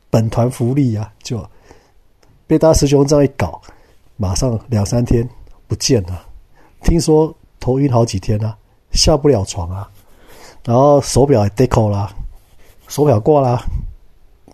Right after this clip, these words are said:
对啊，紧急快速上升啊，十几公尺啊，那手表马上就挂啦，哦。好，那这是我们潜水大师兄，哦，这个第一次出国潜水，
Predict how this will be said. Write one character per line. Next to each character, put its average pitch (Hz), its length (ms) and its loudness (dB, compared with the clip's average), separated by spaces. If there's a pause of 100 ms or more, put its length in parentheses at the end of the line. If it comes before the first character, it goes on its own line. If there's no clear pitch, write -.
对 131 160 0
啊， 120 200 -2 (1160)
紧 120 180 2
急 139 140 0
快 196 140 4
速 175 160 2
上 160 180 2
升 156 160 2
啊， 151 180 -4 (120)
十 - 160 -4
几 139 120 0
公 170 160 2
尺 104 220 -2
啊， 98 160 -6 (1040)
那 175 100 0
手 - 160 2
表 147 140 6
马 107 140 0
上 156 160 0
就 151 100 0
挂 143 280 2
啦， 117 180 0 (380)
哦。 90 200 -10 (600)
好， 156 380 0
那 160 260 4
这 147 140 2
是 139 120 2
我 135 60 4
们 113 160 0
潜 117 260 2
水 113 220 0
大 123 220 2
师 110 160 0
兄， 110 280 -6 (160)
哦， - 280 -8 (1200)
这 123 120 -6
个 101 420 -4 (380)
第 180 180 4
一 185 40 2
次 170 200 4
出 156 220 0
国 135 160 4
潜 110 180 -2
水， 87 220 -8